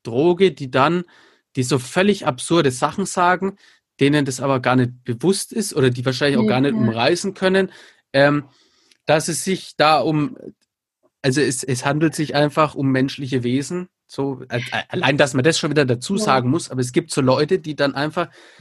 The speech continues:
Speaker 1: wo, wo dieses Absurde, äh, völlig überhand nimmt, ähm,
Speaker 2: Ja, die Leute denken halt, weißt du, die haben so im Kopf, ja, okay, äh, die stellt sich da jetzt hin, die gibt sich zur Verfügung, die verkauft ihren Körper.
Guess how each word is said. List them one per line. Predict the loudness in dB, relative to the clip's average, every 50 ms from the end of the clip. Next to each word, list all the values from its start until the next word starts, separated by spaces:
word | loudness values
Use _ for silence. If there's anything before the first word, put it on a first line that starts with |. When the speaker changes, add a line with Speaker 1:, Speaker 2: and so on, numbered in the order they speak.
| -20 _ _ -2
Speaker 1:
wo, | -2 -2 -2 0
wo | -4 -2
dieses | -2 -2 -2 -2 -4 -6 -6 _ _ _ -4
Absurde, | -4 -2 -2 -4 -4 2 4 6 6 6 4 4 4 4 2 0 -2 -12 _ _ _ _ _ _ -6
äh, | -2 0 2 4 4 2 2 0
völlig | -2 -6 -2 0 2 2 2 0 0
überhand | -2 2 2 2 2 2 2 0 0 0
nimmt, | -2 -2 -2 -2 -4 -8 _ _ _ _ _ _ 2
ähm, | 4 4 4 4 2 0 -2 -6 _ -14
Speaker 2:
Ja, | -12 -8 -6
die | -4 -4
Leute | -4 -2 -2 -2 -2
denken | -2 -2 -2 -2 -2 -2
halt, | -2 -2 -2
weißt | -2 -2 -2 -2
du, | -2
die | 0 0 0
haben | 2 2 0 0
so | 2 2 2
im | 2 2 2
Kopf, | 2 0 -2 -2 -2 0 -2
ja, | 0 0 0
okay, | -2 0 2 2 2 2 0 -4 _ _
äh, | -4 -2 0 0 0 0 -2 -4 -6 -10 _ _ -12 -10
die | -8
stellt | -6 -4 -4 -4 -2 -2
sich | -2 -4 -2
da | -2 -2
jetzt | -2 -2 -2 0
hin, | 0 2 2 4
die | 2 2
gibt | 2 0 -2 -4 _
sich | -4 0 0 0 0 0 -4 -6 -8 -10 _ -4
zur | -2 -2 -2
Verfügung, | 0 -4 -6 -4 0 2 4 4 4 4 4 4
die | 2 2
verkauft | -2 -6 -6 -2 -2 0 -2 -2 0 0
ihren | 2 2 0 -2 _ -8
Körper. | -2 0 0 0 0 0 0 0 -2 -2 -4